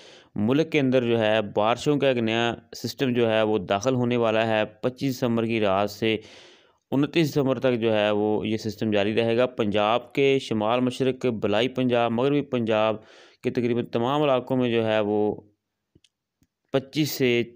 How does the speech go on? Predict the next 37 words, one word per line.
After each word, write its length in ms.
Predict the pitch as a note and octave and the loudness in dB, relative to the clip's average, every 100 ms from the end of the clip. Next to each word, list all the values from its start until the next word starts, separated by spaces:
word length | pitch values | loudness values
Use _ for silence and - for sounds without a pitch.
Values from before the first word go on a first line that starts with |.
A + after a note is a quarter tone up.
| _ - | _ -2
तीस 200 | E3 D#3 | 0 0
दिसंबर 340 | C3+ C3 B2 | 0 0 0
के 80 | A#2+ | 0
दरमियान 440 | A#2 G#2+ G2+ G2+ | 0 0 0 0
जो 100 | G#2 | 0
है 180 | G#2+ G#2 | 0 0
वो 280 | G#2 G#2+ - - - - - | 2 0 -2 -12 -20 -18 -8
गरज 300 | G2+ B2+ D3+ | 0 2 2
चमक 220 | C#3+ C3 C3 | 0 -2 -2
के 80 | |
साथ 200 | B2 A2+ | -2 -2
बारिशें 560 | G#2 G2 F#2+ - A#2 A#2 | 0 0 0 0 -2 0
होने 260 | A2 G#2+ A2+ | 0 -2 0
का 120 | A2+ | -2
इम्कान 380 | G#2+ G2+ G2 G#2+ | -2 -2 0 0
है, 300 | A2+ A2+ G2 | 0 -2 -2
जबकि 400 | B2 B2+ D3+ D3 - - - - | -4 -2 0 0 -4 -20 -20 -6
जनूबी 260 | A#2+ B2+ C#3 | -2 0 -2
पंजाब 580 | C#3+ C3+ A#2 A2+ A2+ A2 | -2 2 4 4 2 0
के 140 | A#2+ | -2
कुछ 220 | A#2 B2+ A#2+ | -2 -4 -2
इलाकों 400 | G#2+ G#2 A#2+ A2+ | 0 0 -2 0
में 180 | A2+ | 0
मौसम 380 | G#2+ G2+ A2+ A#2+ | 0 -2 -2 -2
जो 60 | A2 | 2
है 80 | G#2+ | 2
वो 80 | |
अबर 300 | G#2 A#2 A#2 | 0 0 2
आलूद 300 | A2+ A2 A2 | 2 0 -2
भी 100 | G#2+ | -2
रहेगा 400 | A2 G#2+ G#2 G#2 G2+ | 0 0 2 2 2
और 180 | G#2+ | 0
बारिशें 420 | F#2 G2+ G2+ G#2 G#2+ | 0 0 -2 -2 -2
भी 60 | |
हो 80 | G2 | -2
सकती 340 | F#2+ E2+ - | -4 -8 -10
हैं। 200 | F2+ E2+ | -10 -10